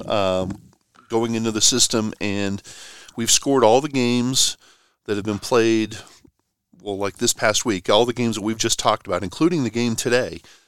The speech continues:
they've already been scored into the system, so they're there. But we, he and I also have gone back and we put in all the twenty-two games, or twenty-four, I think there were twenty-two games, uh, that were actually played in the fall.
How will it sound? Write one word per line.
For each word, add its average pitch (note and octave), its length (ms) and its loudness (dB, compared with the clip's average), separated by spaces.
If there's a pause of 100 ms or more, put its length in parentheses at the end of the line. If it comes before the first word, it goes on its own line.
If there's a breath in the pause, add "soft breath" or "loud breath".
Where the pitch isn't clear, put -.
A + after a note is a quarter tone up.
(120)
they've G#2+ 140 -4
already A2+ 180 4
been A2+ 160 -2
scored A#2 320 2
into G#2 200 -2
the G2 80 -6
system, G2+ 440 0
so F#2+ 180 -2
they're A#2+ 200 0
there. G#2+ 380 -2 (360 loud breath)
But A2 180 0
we, A#2 180 -6
he D3 220 0
and B2+ 100 4
I A2 120 2
also G#2+ 300 2
have G2 140 0
gone A2 280 4
back G#2 300 -4
and G#2 60 -2
we F#2+ 80 -2
put A2+ 220 -4
in G#2 160 -2
all G#2 300 2
the F#2 380 -2
twenty-two A#2 560 -4
games, F#2+ 600 0 (440 loud breath)
or F#2+ 120 -6
twenty-four, A#2+ 600 -2
I - 40 -4
think - 180 -10
there B2+ 100 -4
were G2+ 80 -8
twenty-two B2 880 -6
games, F2 600 -4 (840 loud breath)
uh, F#2 400 -4
that B2 140 2
were G#2+ 120 6
actually A2 360 -2
played A2 420 2
in F2+ 80 -2
the F2+ 80 -4
fall. F#2+ 460 2